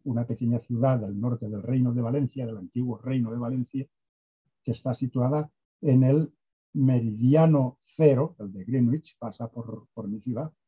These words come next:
y paralelo cuarenta norte. Es decir, que ahí, paralelo cuarenta norte. Meridiano cero, se tira una bomba atómica y desaparece <laughs> mi ciudad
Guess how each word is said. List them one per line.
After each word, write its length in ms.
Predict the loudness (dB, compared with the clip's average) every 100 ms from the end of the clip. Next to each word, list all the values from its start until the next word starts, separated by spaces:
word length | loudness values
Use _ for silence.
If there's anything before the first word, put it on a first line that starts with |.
| _ _
y 120 | 0
paralelo 680 | 2 2 4 2 4 2 0
cuarenta 520 | 0 2 2 2 2
norte. 480 | 2 2 0 -10 -20 _ _ _ _ _ _ _
Es 120 | -12
decir, 320 | -8 -2 -2
que 140 | 0 0
ahí, 280 | 0 0 -6 _
paralelo 720 | -8 -6 -2 0 0 0 -4 _ _ _
cuarenta 580 | 0 0 0 -4 -8 -8
norte. 480 | -2 -2 -4 _ -20 _ _ _ _
Meridiano 440 | -4 -2 0 -2
cero, 420 | 0 0 2 0 -4 _ _ _
se 160 | -10
tira 220 | -2 0 2
una 120 | 2
bomba 260 | 2 0
atómica 420 | 0 0 0 0 -2
y 60 |
desaparece 840 | 0 -4 -4 -2 -2 -2 -4 -4 -8 _
<laughs> 160 | _ 0
mi 200 | 2 2 -2
ciudad 520 | -2 -2 0 0 -2